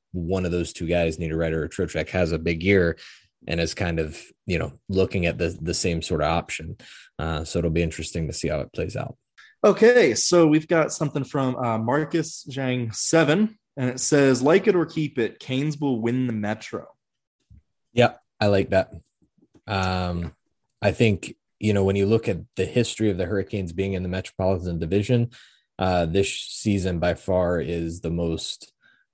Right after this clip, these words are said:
Speaker 1: uh, they're poised, uh, they're in the best spot, I guess, uh, to win it versus, you know, every other season. You look at the competition and, uh, you know, Washington obviously still dangerous when they have Ovechkin. Pittsburgh's still dangerous when they have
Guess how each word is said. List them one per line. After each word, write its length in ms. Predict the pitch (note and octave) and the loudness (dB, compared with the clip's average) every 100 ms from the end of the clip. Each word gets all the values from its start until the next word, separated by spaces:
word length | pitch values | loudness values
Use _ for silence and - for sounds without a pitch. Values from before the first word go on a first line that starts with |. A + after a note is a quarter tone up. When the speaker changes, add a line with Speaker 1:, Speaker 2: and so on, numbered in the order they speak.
| - | -4
Speaker 1:
uh, 140 | F#2+ | -2
they're 180 | E2 F#2+ | 2 0
poised, 640 | - A#2 G#2+ F#2+ E2 - - - | 2 4 6 4 0 -8 -14 -6
uh, 160 | A2 E2 | -4 -4
they're 280 | F2+ A2 A2+ | 0 4 4
in 260 | A2+ G#2 - | 2 -2 -4
the 80 | A#2 | 0
best 280 | A#2+ A#2+ - | 2 2 0
spot, 300 | - F#2+ F2 | -2 -2 0
I 100 | E2+ | -4
guess, 440 | E2 E2 - - _ _ _ | -4 -6 -8 -12 _ _ _
uh, 140 | F2 E2+ | -2 -2
to 140 | - | -2
win 220 | F2+ F#2 | -4 -2
it 160 | E2 - | -4 -6
versus, 720 | F2 E2+ - E2+ D#2 - - _ | -6 -6 -6 -8 -8 -10 -12 _
you 100 | F#2 | -6
know, 100 | D#2+ | -2
every 220 | E2+ E2 | -2 -2
other 180 | D#2+ D2+ | -4 -6
season. 340 | - E2 E2 | -8 -8 -6
You 100 | F2 | -6
look 180 | F#2 F2 | -6 -4
at 120 | F2 - - - _ _ | -6 -6 -20 -20 _ _
the 60 | F2 | -8
competition 680 | G2+ E2+ D#2 F#2+ E2+ F2 E2+ | -4 -6 -6 -6 -6 -6 -6
and, 320 | E2 - - | -8 -12 -18
uh, 40 | - _ _ _ - | -20 _ _ _ -20
you 160 | D#2 F2 | -12 -10
know, 60 | |
Washington 640 | F2 G#2+ A2 G2 F2+ F#2+ F2+ - | 0 2 2 -2 -4 -6 -6 -4
obviously 440 | F#2 F2+ - E2+ | -2 -2 -4 -4
still 520 | - - F#2 F2 D#2 - - | -6 -2 -2 -2 -4 -12 -6
dangerous 500 | F2 F2 D#2 D#2 - | -6 -4 -6 -6 -8
when 120 | D2+ | -10
they 100 | D#2+ | -8
have 160 | D#2+ D#2+ | -8 -8
Ovechkin. 580 | D2+ D#2 D2 - D#2+ - | -8 -6 -8 -8 -10 -8
Pittsburgh's 500 | F2 - F2+ D#2+ - | -12 -6 -4 -4 -6
still 160 | F2 | -6
dangerous 460 | D2+ E2 D#2 D#2+ - | -4 -4 -4 -8 -6
when 180 | E2 E2 | -8 -6
they 100 | D#2+ | -4
have 280 | E2 D#2 | -6 -6